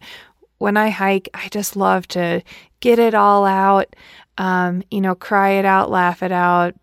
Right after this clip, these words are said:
rage it out, whatever it is, and truly put myself in a mental state where I can, um,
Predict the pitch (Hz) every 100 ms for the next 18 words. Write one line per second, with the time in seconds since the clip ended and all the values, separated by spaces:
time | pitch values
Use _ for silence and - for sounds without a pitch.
0 | 202 _ 208 185 190 185 185 180 185 180
1 | 175 - 202 190 196 190 190 180 175 170
2 | 170 180 - - - - - _ 185 175
3 | 175 175 180 190 190 - 247 262 247 233
4 | - 220 208 196 190 185 185 180 175 175
5 | 185 180 175 180 185 - - 175 175 -
6 | 202 175 175 180 - - 185 - 180 175
7 | 170 175 - - - - _ _ _ -
8 | 185 170 170 180